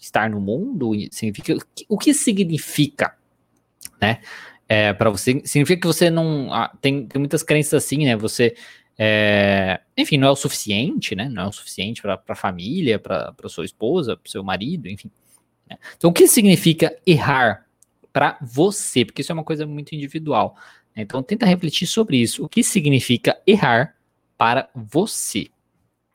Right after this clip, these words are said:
Aí você vai se questionar, então, depois de você te chegar nessa resposta, né? <clears throat> Será que esse pensamento sobre o errar,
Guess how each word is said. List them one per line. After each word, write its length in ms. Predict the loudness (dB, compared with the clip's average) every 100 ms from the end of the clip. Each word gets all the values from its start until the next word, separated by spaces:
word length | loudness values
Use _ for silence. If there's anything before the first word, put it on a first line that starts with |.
| _ _ -20 -20 -20 -20 -20 -20 -14 -2
Aí 140 | 2
você 220 | 4 4
vai 120 | 6 4
se 120 | 4
questionar, 460 | 2 2 2 4
então, 240 | 2 2 0
depois 240 | 0 -2
de 40 | -2
você 100 | -6
te 100 | -8
chegar 320 | -6 -4 -6
nessa 200 | -8 -12
resposta, 600 | -12 -8 -4 -4 -6 -14
né? 100 | -16 _ _ _
<clears throat> 320 | -6 -6 -6
Será 340 | -6 2 2 2
que 100 | -4
esse 160 | -8
pensamento 520 | -8 -6 -2 -2 -4 -6
sobre 280 | -6 -4
o 100 | -2
errar, 360 | -2 -2 -4 -6